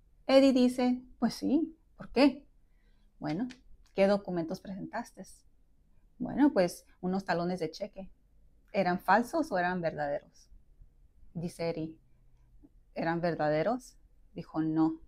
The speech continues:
eran falsos. Y aquí tengo un comprobante". X, necesitas el perdón I seiscientos uno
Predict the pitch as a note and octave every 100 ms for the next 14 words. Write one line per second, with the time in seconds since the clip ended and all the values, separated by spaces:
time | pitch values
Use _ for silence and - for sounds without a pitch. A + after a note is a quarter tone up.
0 | - - E3+ E3 - - - - - -
1 | - F3 E3 - C4+ F#3+ F#3+ A3 G#3+ G3
2 | G3 G3+ D#3+ D#3+ D#3+ - - - - -
3 | - - _ - - - _ _ - _
4 | - _ - - B3+ C#4+ F#4 F#4 - -
5 | - - C#4+ F3+ - F#3 C4+ C4+ D4+ D4
6 | - F#3 F#3 E3+ G3+ A3 - C4 C#4+ C#4+
7 | B3+ B3 A3+ A3 G#3+ - - E4+ F#4